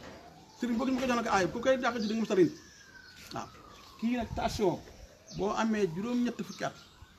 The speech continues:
di ko naan tension doo daane. Boo amee juróom-ñeent fukki at, di ko naan tension doo daane. Kii képp ku koy soxla, bu ma gisoon président Macky Sall, dama ko naan, da nga jël garab gi, kër gu ne, ñu jëmbat ko par force.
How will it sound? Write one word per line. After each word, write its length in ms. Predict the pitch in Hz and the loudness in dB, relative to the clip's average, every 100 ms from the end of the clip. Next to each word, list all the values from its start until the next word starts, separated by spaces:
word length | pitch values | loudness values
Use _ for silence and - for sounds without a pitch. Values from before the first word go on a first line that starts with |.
| - | -12
di 60 | |
ko 80 | 147 | -4
naan 120 | 175 | -2
tension 220 | 165 151 139 | -2 -6 -4
doo 80 | 135 | -6
daane. 220 | 120 98 - - - - | -8 -12 -20 -20 -20 -6
Boo 120 | 170 | -2
amee 180 | 214 202 | -2 -2
juróom-ñeent 360 | 180 233 240 202 | -4 -4 -4 -4
fukki 120 | 190 | -6
at, 100 | 175 | -6
di 80 | 180 | -2
ko 60 | |
naan 140 | 180 160 | -2 0
tension 240 | 151 151 | -4 -4
doo 100 | 139 | -6
daane. 200 | 131 117 - - - | -8 -10 -14 -20 -8
Kii 160 | 208 208 | -2 -2
képp 180 | 233 220 | -2 -6
ku 160 | 208 | -6
koy 140 | 208 202 | -2 -2
soxla, 180 | 196 165 | -2 -6
bu 60 | 196 | -4
ma 120 | 254 240 | -2 -4
gisoon 220 | 220 226 | -4 -2
président 260 | 208 196 185 | -2 0 0
Macky 160 | 175 | 0
Sall, 140 | 165 175 | 0 -2
dama 100 | 220 | 0
ko 60 | |
naan, 140 | 180 180 - - - | -2 -2 -8 -20 -2
da 80 | 185 | 0
nga 80 | 233 | 2
jël 120 | 233 | 2
garab 200 | 202 185 156 | 2 2 0
gi, 200 | 156 151 | -4 -2
kër 100 | 226 170 | -2 0
gu 80 | 240 | 0
ne, 80 | - - - - | 0 -4 -18 -6
ñu 60 | 180 | 0
jëmbat 200 | 196 165 | 0 0
ko 60 | 147 | -2
par 120 | 147 | -2
force. 260 | - - | -2 -4